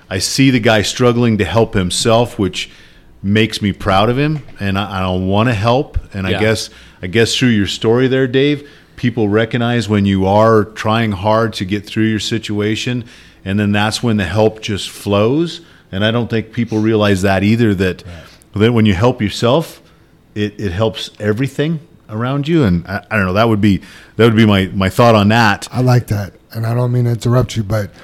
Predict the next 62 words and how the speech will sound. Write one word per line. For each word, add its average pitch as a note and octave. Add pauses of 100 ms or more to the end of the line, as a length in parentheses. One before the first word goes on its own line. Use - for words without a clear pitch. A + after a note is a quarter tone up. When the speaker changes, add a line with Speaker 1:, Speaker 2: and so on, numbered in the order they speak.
(260)
Speaker 3:
you C3
gotta D3+
want B2+
it A#2
for -
yourself B2
more A#2
than G#2
other G2+
people G2
want F#2
it E2+
for F2
you. D#2
Speaker 1:
Y-, B2
yeah, B2+
Jim. F2+
Speaker 3:
You F#2+
know, F#2+
I G2
mean, G2
that's G2+
just G2+
the G#2+
way G#2
it G#2
goes. G#2+
If, F#2 (320)
if -
you're C3+
willing D3+
to C#3
help C#3+
yourself B2
and A2
you B2+
want C3
it B2
for B2
yourself, G#2
people A2
will G2+
rally F#2+
for F2+
you. E2+
Speaker 2:
Yeah, C#3
I G#2
mean, C#3
I, C3
I, A#2+
I'm A#2
cutting C#3+
in D3
on, B2+
on B2+
your A#2+
s-, - (200)
finish F#3
there, B2
Jim, B2+
Speaker 3:
Yeah. B2+
Speaker 2:
but -